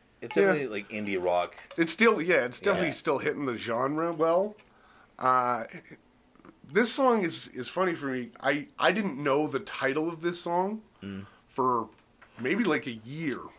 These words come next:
Speaker 2: of hearing it. I didn't know the title of this song, but I'd heard it
Speaker 3: Okay.
Speaker 2: on the radio a thousand times.
Speaker 3: Yeah.
Speaker 2: I
Speaker 1: Really?
Speaker 2: thought, I thought the lyrics were, were, and I think these are better lyrics.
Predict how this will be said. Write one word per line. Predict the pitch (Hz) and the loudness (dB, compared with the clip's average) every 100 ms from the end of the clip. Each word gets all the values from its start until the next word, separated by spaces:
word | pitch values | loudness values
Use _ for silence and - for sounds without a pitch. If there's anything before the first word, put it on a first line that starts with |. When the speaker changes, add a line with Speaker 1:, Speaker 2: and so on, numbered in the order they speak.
| _ - | _ -4
Speaker 2:
of | - - | -4 -4
hearing | - 185 131 104 | -2 0 0 -4
it. | - - _ _ _ - - | -14 -20 _ _ _ -20 -4
I | 139 | -2
didn't | 165 185 | 0 2
know | 185 | 2
the | 175 160 | 2 -4
title | - 175 165 151 135 | -2 2 2 2 0
of | 131 120 | -4 -4
this | 117 - | -6 0
song, | 165 139 | 2 2
but | 123 135 | 2 -2
I'd | 120 | -2
heard | 160 160 | -2 2
it | |
Speaker 3:
Okay. | 156 | 2
Speaker 2:
on | 147 | 2
the | 127 | 0
radio | 127 135 143 | 0 0 0
a | 143 | 2
thousand | 147 151 156 | 0 0 -2
times. | 160 180 156 | -2 -2 -2
Speaker 3:
Yeah. | 110 90 - - - - | -2 -2 -6 -20 -20 -2
Speaker 2:
I | 339 370 | 4 6
Speaker 1:
Really? | 220 | 6
Speaker 2:
thought, | 190 185 175 - | 6 6 4 2
I | 156 208 | 4 4
thought | 233 185 | 4 2
the | 160 | 0
lyrics | 156 185 175 - | 0 2 2 0
were, | 156 165 156 - | 2 2 2 0
were, | 139 147 135 127 _ _ - - | 2 4 2 -2 _ _ -20 -4
and | 160 - | -2 4
I | 160 | 4
think | 170 185 147 | 4 -2 -2
these | 143 | -4
are | 135 | -4
better | - 135 131 127 | -4 0 0 2
lyrics. | 185 156 135 - | 2 2 0 -4